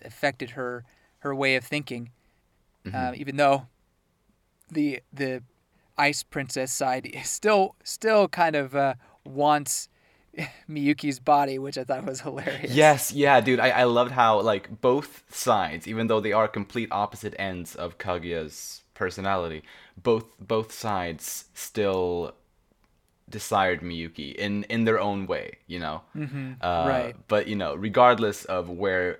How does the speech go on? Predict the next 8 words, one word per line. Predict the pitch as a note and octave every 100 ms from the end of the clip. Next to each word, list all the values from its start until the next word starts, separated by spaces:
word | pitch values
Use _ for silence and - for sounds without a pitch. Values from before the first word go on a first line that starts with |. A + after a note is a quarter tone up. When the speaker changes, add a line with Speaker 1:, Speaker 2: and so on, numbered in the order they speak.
| -
Speaker 2:
Kaguya | G#2 F#2+ F2+
is | E2 E2
at | E2 C#2+ -
mentally, | D#2 D#2+ D#2 A1 - - _ _ _
she | - - G#2+ G2 F#2 F2+ - - -
Speaker 1:
Mm-hmm. | D2+
Speaker 2:
will | F2+ F2 E2+ D2+ -
want | E2 E2+ E2+ - - -